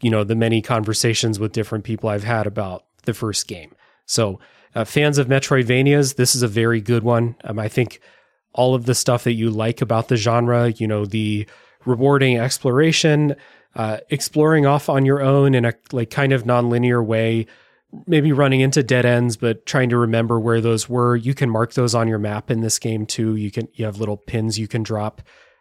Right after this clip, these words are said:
Um, so all of those things, all of those people, this is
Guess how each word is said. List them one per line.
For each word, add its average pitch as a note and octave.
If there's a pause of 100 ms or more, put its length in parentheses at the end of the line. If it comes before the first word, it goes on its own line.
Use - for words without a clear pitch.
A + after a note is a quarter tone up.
Um, G#2+ (200)
so B2+ (560)
all F3
of D3+
those C3+
things, A2+
all C3
of A#2
those A#2+
people, A2
this B2
is G#2